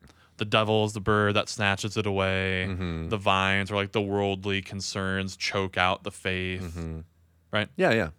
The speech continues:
Speaker 1: Okay.
Speaker 2: Yep.
Speaker 1: So what happened in the history of interpretation, and particularly the early church, uh, our, our interpretive history is littered with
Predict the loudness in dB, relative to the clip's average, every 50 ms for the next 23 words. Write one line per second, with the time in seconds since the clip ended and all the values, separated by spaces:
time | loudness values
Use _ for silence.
0 | -10 -8 -6 -6 -6 -6 -4 -4 -4 -4 _ _ _ _ _ _ _ _ _ _
1 | _ _ _ -20 -20 -20 -20 _ -20 -20 -20 -20 -20 -20 -20 -20 -20 _ _ _
2 | _ _ _ _ _ _ _ -12 -8 -6 -4 2 4 6 6 6 6 6 6 6
3 | 4 4 4 2 2 4 4 2 4 4 4 4 4 2 4 2 2 2 4 2
4 | 2 2 2 0 0 2 4 2 2 0 -2 -10 _ -8 -8 -6 -6 -2 -2 -2
5 | 0 0 -4 -4 0 0 0 0 0 -2 -2 -4 -6 -8 -10 _ _ _ _ _
6 | -10 -8 -6 -4 -4 -6 -8 -8 -6 -6 -4 0 0 0 0 0 -2 0 0 0
7 | 2 2 0 -2 -2 -6 -6 -6 -6 -6 -8 -8 -8 -8 -10 _ _ _ _ _
8 | _ _ _ _ _ _ _ _ -12 -8 -6 -4 -2 -2 -2 2 4 2 2 2
9 | 2 2 4 4 6 6 4 4 2 0 -4 -4 -2 -2 -2 0 0 0 2 2
10 | 0 0 -2 -4 -4 -4 -4 -4 -4 -2 -2 -2 -2 -4 -4 -6 -6 -6 -2 -2
11 | -2 0 0 -2 -2 -4 -6 -6 -8